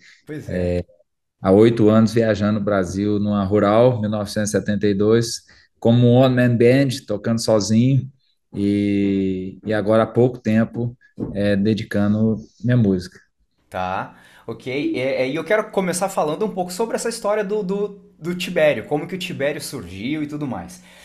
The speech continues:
Speaker 1: Na verdade, eu queria começar o seguinte, Guito, que vem de Dieguito, é, Maradona, que na verdade é Daniel. Quer dizer, o cara é cantor, é compositor, é ator e foi jogador de futebol.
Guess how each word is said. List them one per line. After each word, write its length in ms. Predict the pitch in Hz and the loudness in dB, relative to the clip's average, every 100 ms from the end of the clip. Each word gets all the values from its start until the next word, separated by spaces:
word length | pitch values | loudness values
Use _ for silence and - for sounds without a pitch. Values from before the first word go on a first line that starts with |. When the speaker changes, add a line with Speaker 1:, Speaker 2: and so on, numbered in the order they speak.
| - | -10
Speaker 1:
Na 140 | 180 | -6
verdade, 300 | 208 185 190 | -2 2 2
eu 40 | 220 | 0
queria 220 | 233 202 | -4 -4
começar 340 | 196 170 - | -4 -4 -4
o 40 | 208 | -6
seguinte, 580 | 262 143 98 87 - - _ - | -6 -10 -12 -12 -18 -20 _ -20
Guito, 680 | 104 135 208 - 294 294 - _ _ _ | -16 -8 -6 -4 -4 -6 -10 _ _ _
que 140 | 180 | -8
vem 240 | 147 185 | -6 -6
de 240 | - 147 160 | -6 -8 -10
Dieguito, 1080 | 117 151 180 123 123 160 233 - 262 285 - _ _ _ _ - | -10 -6 -4 -4 -6 -8 -8 -6 -8 -8 -12 _ _ _ _ 0
é, 1120 | 143 143 139 135 135 131 127 123 120 117 - | 4 4 2 0 0 2 2 2 0 0 -2
Maradona, 1120 | 147 170 170 147 120 147 165 214 254 254 254 | -2 0 2 0 -2 0 2 4 2 2 -2
que 140 | 247 226 | -2 -2
na 140 | 214 | -2
verdade 500 | 185 190 165 190 196 | 0 -2 0 0 0
é 80 | 202 | -2
Daniel. 960 | 151 190 233 214 156 143 151 147 113 - - _ | -2 -2 -2 -2 -2 0 2 2 0 -6 -18 _
Quer 100 | 247 | -6
dizer, 200 | 175 120 | -4 -4
o 120 | 160 | -4
cara 240 | - 285 | -4 -4
é 20 | 269 | -4
cantor, 760 | - 185 120 - 120 120 123 | -6 -6 -6 -8 -6 -4 -4
é 60 | 143 | -6
compositor, 1160 | - 185 180 143 117 95 - 117 113 113 110 127 | -6 -6 -4 -8 -8 -12 -10 -8 -4 -2 -2 -2
é 160 | 175 | -2
ator 560 | 143 95 - 123 135 165 | -2 -6 -10 -4 -4 -4
e 140 | 208 | -8
foi 380 | 202 - 175 220 | -10 -8 -2 -2
jogador 420 | 190 185 175 156 | -2 -2 -4 -4
de 80 | 175 | -8
futebol. 420 | 185 180 131 92 | -10 -8 -6 -8